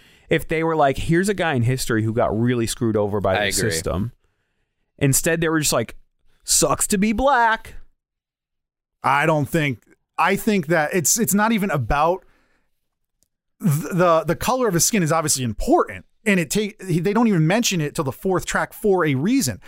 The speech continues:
Speaker 2: Mm-hmm.
Speaker 3: At first, you're like, "This is a soldier, and this story is about a soldier getting effed over." And then he comes home, and you're like, "Oh, it's a black soldier." He has to deal with additional problems because society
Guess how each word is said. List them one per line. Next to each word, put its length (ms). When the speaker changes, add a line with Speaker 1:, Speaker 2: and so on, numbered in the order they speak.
Speaker 2:
Mm-hmm. 120
Speaker 3:
At 80
first, 240
you're 80
like, 100
"This 200
is 80
a 60
soldier, 640
and 160
this 100
story 240
is 60
about 180
a 20
soldier 460
getting 300
effed 260
over." 420
And 80
then 80
he 60
comes 260
home, 180
and 60
you're 80
like, 200
"Oh, 140
it's 120
a 40
black 240
soldier." 320
He 220
has 160
to 60
deal 160
with 140
additional 640
problems 540
because 480
society 720